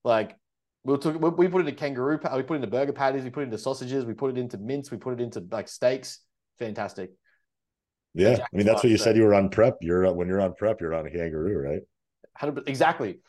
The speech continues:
Speaker 1: Like,
Speaker 2: Yeah.
Speaker 1: a lot of, like, Americans, you guys don't have a meat quite as lean, so you'll either go to, like, chicken or you'll go to, um, like, you know, fish. Man, if it wasn't so expensive, I'd run kangaroo every meal.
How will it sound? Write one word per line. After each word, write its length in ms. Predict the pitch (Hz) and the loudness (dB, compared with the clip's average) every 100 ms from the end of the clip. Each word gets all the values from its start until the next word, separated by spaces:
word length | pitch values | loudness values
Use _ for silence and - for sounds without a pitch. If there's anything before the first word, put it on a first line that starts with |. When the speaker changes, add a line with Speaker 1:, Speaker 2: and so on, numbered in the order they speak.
| _ - | _ 0
Speaker 1:
Like, 180 | 139 | 0
Speaker 2:
Yeah. 60 | 139 | 2
Speaker 1:
a 20 | |
lot 100 | 139 | 4
of, 80 | 165 | 6
like, 140 | 156 151 | 4 2
Americans, 420 | 131 165 135 123 | 0 0 0 -4
you 60 | 139 | -2
guys 180 | 135 | 0
don't 140 | 127 127 | 0 0
have 140 | 123 | 2
a 60 | 127 | 0
meat 260 | 117 131 - | -2 -8 -6
quite 220 | 135 127 | -2 -2
as 120 | 110 | -2
lean, 360 | 101 123 139 113 | -6 -8 -8 -8
so 80 | 113 | -8
you'll 140 | 113 | -4
either 140 | 123 120 | -4 -2
go 180 | 120 | -2
to, 60 | 117 | 0
like, 200 | 110 98 | -4 -6
chicken 320 | - 135 131 | -8 -6 -6
or 100 | 120 | -4
you'll 100 | 113 | -4
go 220 | 104 110 110 | -4 -4 -4
to, 320 | 120 113 107 | -6 -4 0
um, 320 | 104 98 95 | 0 0 -4
like, 220 | 101 95 | -6 -4
you 80 | 110 | -4
know, 40 | 98 | -6
fish. 500 | - 127 - - _ _ _ _ _ _ _ _ - | -2 -4 -4 -12 _ _ _ _ _ _ _ _ -8
Man, 360 | 120 113 101 - | -2 -2 -4 -8
if 100 | 113 | -4
it 40 | |
wasn't 260 | 123 147 151 | 0 0 2
so 100 | 143 | 2
expensive, 500 | 117 - 123 147 151 | 2 -2 -2 -2 -4
I'd 140 | 117 | -2
run 140 | 120 113 | -2 -2
kangaroo 400 | 113 110 107 104 | -6 -6 -4 -4
every 180 | 98 98 | -4 -6
meal. 280 | 95 90 | -8 -12